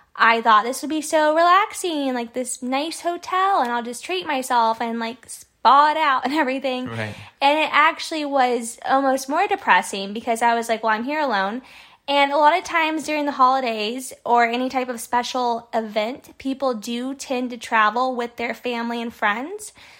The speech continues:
Speaker 1: So if you're not really up to seeing people, you know, I think having fun with, like, a significant other or maybe their loved ones,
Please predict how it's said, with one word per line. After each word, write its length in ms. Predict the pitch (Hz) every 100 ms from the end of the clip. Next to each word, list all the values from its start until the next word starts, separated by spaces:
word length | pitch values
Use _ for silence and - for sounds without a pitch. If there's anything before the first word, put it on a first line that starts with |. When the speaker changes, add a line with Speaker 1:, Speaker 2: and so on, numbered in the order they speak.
| _
Speaker 1:
So 640 | - - 302 285 277 262 - - _ _
if 220 | 277 285 277
you're 460 | 302 294 285 277 - -
not 440 | 285 320 359 349
really 320 | 339 320 311
up 280 | - 269 -
to 140 | -
seeing 600 | 254 - 320 339 320 247
people, 480 | 233 254 226 220 214
you 100 | 233
know, 80 | 220
I 120 | 220
think 200 | 226 220
having 440 | - 233 226 220 214
fun 360 | - 214 214
with, 160 | 208 208
like, 140 | 190
a 100 | 196
significant 560 | - 226 233 277 285 -
other 340 | 202 202 190
or 280 | - 208 202
maybe 360 | 208 208 214 208
their 200 | 202 202
loved 300 | 208 226 214
ones, 500 | - - 214 233